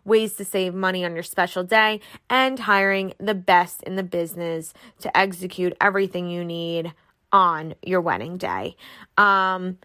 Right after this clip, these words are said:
you can follow this podcast. You can catch this podcast on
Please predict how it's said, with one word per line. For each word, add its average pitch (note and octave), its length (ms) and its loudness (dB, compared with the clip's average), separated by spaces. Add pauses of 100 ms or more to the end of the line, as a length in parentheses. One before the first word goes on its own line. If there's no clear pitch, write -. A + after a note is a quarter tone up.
(240)
you A#3 240 2
can D4 340 0
follow F#3+ 400 4
this F#3 180 -4
podcast. G#3 480 2
You G3+ 80 -4
can F#3 160 -8
catch F3+ 300 0
this G3+ 160 -6
podcast G#3+ 480 2
on F#3 160 -4